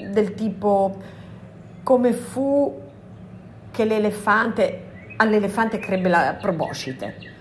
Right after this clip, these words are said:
oppure come fu che al leopardo spuntarono le macchie. Ok. E che cosa spiega secondo te la vostra storia?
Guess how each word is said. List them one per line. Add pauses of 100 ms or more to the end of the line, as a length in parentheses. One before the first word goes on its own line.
oppure
come
fu
che
al
leopardo
spuntarono
le
macchie. (720)
Ok. (2000)
E
che
cosa
spiega
secondo
te
la
vostra
storia?